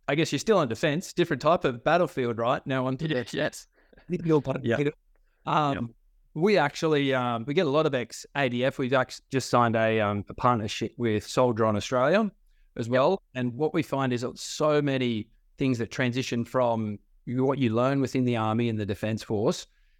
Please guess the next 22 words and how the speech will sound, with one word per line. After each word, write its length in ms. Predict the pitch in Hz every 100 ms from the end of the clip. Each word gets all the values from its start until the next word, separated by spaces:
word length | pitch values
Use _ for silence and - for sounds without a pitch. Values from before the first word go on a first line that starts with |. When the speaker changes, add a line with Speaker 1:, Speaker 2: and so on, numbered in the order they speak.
| - _ 113
Speaker 1:
that 120 | -
translates 680 | - 123 113 117 110 104 -
and 100 | 107
correlates 540 | - 113 110 104 -
into 380 | 110 101 104 98
cybersecurity. 960 | - 101 107 110 117 104 123 127 175 202 _
There 160 | 107 123
are 80 | 104
obviously 300 | 104 104 110
some 140 | 113
other 160 | 101 110
benefits 500 | 113 117 113 117 -
as 100 | 101
well 160 | 113 120
in 80 |
regards 360 | 104 104 98 95
to 100 | 90
security 400 | - - 127 123
clearances, 480 | - 127 123 - 135
et 80 | 120
cetera. 380 | 139 139 170
So 340 | 165 147 131